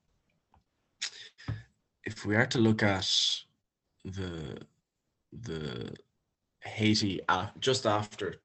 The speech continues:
Toussaint Louverture, that's in the midst of its pursuit of independence from France, this imposition of French rule that y-, y-, you talk about isn't just restoration of uh,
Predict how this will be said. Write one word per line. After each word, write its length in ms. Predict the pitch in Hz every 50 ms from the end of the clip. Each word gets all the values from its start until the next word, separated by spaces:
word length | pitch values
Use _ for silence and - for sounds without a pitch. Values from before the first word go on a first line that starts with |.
| - -
Toussaint 340 | - 101 - - 95 90
Louverture, 580 | 90 90 85 - 82 - - - 85 73 69 78 -
that's 560 | - 69 - - - - - - - - - - _ - -
in 100 | 98 92
the 80 | 90
midst 340 | 90 87 87 - - - -
of 60 | 78
its 280 | 82 - - - - _ _
pursuit 360 | - 95 - - 95 90 85
of 120 | - - - - - - - _ -
independence 640 | - 87 85 - - - 87 87 82 80 - - -
from 140 | - - - _
France, 640 | - - 73 76 76 78 - - - - - - _ _ _ _ _ _ _ _ _ _ _ _ _ _ _ _ _ _ _ _ _ _ _ _ _ _ _ _ _ _ _ _ _ _ _ _ _ _
this 320 | - 107 101 - - - - -
imposition 580 | 117 113 110 110 107 110 110 107 - - 104
of 80 | 92 -
French 360 | - - 95 92 95 - -
rule 420 | 95 95 95 92 90 92 90 87 85
that 200 | 85 82 - - - - - - -
y-, 80 | - - _ _ _
y-, 260 | - - - - - -
you 140 | - 78 82
talk 300 | - - 98 107 107 107
about 340 | 107 - 87 82 78 - - - - - - - - -
isn't 240 | - 87 - 87 85
just 520 | - 87 82 - - - - - - - _ _ - - -
restoration 760 | - 95 95 90 - - - 92 87 85 85 - - 87 87
of 180 | 76 80 76 - - - - _ _ _ _ _ _ _ _ _ _ _ _ _ _ _ _ _ - 82
uh, 640 | 82 85 76 73 73 71 67 _ - - - -